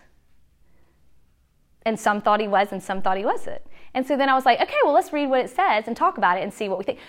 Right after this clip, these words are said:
But it was, they were able to think, like, then they were able to kinda go back and forth and think critically about whether Samson was a hero or not. And, you know, so it just is neat how they can think and they like to think. And so when you're teaching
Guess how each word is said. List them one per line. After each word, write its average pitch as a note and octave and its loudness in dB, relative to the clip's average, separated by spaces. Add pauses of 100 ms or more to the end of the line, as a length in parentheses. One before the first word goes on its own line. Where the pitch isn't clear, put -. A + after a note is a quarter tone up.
(120)
But E4 6
it F4+ 4
was, D4+ 0
they D#4+ 6
were F4+ 4
able C#4+ 2
to A#3+ 4
think, C4 0
like, A#3+ 4
then D#4+ 4
they D#4 6
were C#4 4
able B3 2
to A#3 2
kinda B3 -2
go A3 2
back A#3 2
and A#3+ -4
forth A#3 -2
and G3+ -8
think G3 -6
critically B3 -4 (220)
about A#3+ 8
whether B3+ 10
Samson C4+ 0
was C#4 4
a C#4+ 0
hero D4 2
or A#3+ 4
not. E3+ -2
And, B3+ 2
you C#4 4
know, G3+ 2 (320)
so D#4 4
it D4+ -4
just G#4 0
is E4 0
neat D#4+ -2
how B3+ 2
they C4+ 2
can C#4+ -2
think B3+ -4
and A3+ -2
they G#3+ 4
like G#3+ -2
to A#3+ -6
think. G3+ -8
And G#3+ -6
so C4 2
when A3+ 0
you're G#3+ -2
teaching C4+ -4